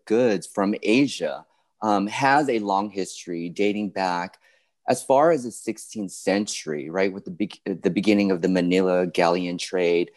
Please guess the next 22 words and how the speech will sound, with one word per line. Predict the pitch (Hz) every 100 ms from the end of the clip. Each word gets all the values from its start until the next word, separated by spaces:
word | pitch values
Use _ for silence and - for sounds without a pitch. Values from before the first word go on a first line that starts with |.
| _ _
Um, | 120 117 -
and | 131
I | 127
won't | 143 160 139 _ _ _ _ _ _ -
be | 120 135
able | 123 120
to | -
delve | 95 - 101 101 95
into | 101 101 - 101 87 82 85 80 - _ _ _
kind | - 110 92
of | 87
that | 98
history | - 101 - 101 90 87
in | 85
such | - 95 -
a |
brief | 82 - 87 87
amount | 90 87 82
of | 80
time | - - 82 90
here, | 110 123 120
given, | 113 120 123